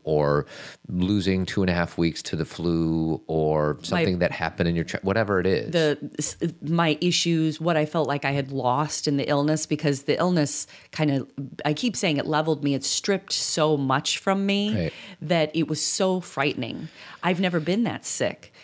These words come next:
Speaker 2: So once your body's been that sick and it's still healing, it's a little terrifying.
Speaker 1: Yeah.
Speaker 2: Um, and for, you know, for those of you who have been that sick or have had a child that sick,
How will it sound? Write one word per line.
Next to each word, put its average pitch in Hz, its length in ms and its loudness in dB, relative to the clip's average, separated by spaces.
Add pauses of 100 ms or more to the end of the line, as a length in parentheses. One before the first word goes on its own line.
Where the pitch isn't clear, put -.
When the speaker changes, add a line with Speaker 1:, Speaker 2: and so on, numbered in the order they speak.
(140)
Speaker 2:
So - 300 0
once 185 360 0
your 190 80 0
body's 160 380 2
been 151 160 2
that 131 180 0
sick - 400 0
and 135 80 2
it's 127 180 -4
still 143 240 2
healing, 143 680 2 (300)
it's 170 180 2
a 185 60 4
little 226 340 4
terrifying. 156 840 -2
Speaker 1:
Yeah. 87 200 2 (320)
Speaker 2:
Um, 147 560 2 (460)
and 151 560 4 (320)
for, 156 560 2
you 165 140 0
know, 139 180 2
for 165 140 0
those 160 220 2
of 151 100 -6
you 147 160 2
who 139 360 -2 (220)
have 143 280 -2
been 160 180 2
that 139 220 0
sick 156 240 0
or 143 60 4
have 139 100 2
had 131 160 -2
a 127 40 0
child 147 520 0
that 135 200 0
sick, - 420 -2